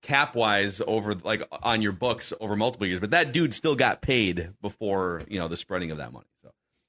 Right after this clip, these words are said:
that's all. I know we're in the weeds here, but this, this is stuff that's gonna be really important to the Vikings roster building over the next three to four months.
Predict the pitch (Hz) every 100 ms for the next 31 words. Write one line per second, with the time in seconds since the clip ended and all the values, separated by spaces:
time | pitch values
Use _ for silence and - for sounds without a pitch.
0 | _ 196 190 170 139 110 139 151 139 131
1 | 110 95 92 - 90 82 78 85 80 _
2 | _ _ - 139 - 156 190 180 - 156
3 | 139 - 131 123 113 113 139 135 120 113
4 | 113 139 - - 110 95 107 110 113 92
5 | 90 104 127 117 127 135 110 107 107 104
6 | - 107 104 101 92 87 120 -